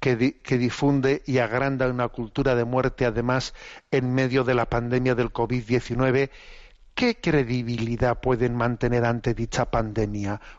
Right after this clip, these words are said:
¿Con qué autoridad moral pueden dirigirse a, a ese pueblo y pedirnos lo que no se nos pide?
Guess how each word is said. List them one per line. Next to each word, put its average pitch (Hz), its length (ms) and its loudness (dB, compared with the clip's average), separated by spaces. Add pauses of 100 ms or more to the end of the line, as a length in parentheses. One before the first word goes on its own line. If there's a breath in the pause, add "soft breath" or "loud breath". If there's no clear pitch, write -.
¿Con 165 240 0
qué 254 160 2
autoridad 123 560 2
moral 117 320 0
pueden 123 300 0
dirigirse 117 540 0
a, 107 200 0
a 127 80 0
ese 120 240 0
pueblo 120 520 0 (300 loud breath)
y 131 120 0
pedirnos 123 720 0
lo 131 180 2
que 131 120 -2
no 117 100 -2
se 113 200 0
nos 113 200 -2
pide? 101 440 -2